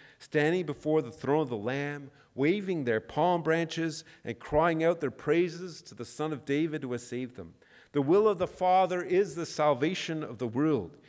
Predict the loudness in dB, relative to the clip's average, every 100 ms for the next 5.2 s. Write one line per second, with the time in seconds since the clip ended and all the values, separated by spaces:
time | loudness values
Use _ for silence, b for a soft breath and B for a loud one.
0 | B -12 2 2 4 2 2 0 2 4
1 | 4 2 -4 -6 2 4 4 2 0 2
2 | 2 -2 -6 -4 -2 -2 -4 -2 0 -2
3 | -4 B B B -2 -2 -2 -4 -4 -2
4 | -4 -4 -6 -6 -8 -18 -12 -8 -2 0
5 | -2 -4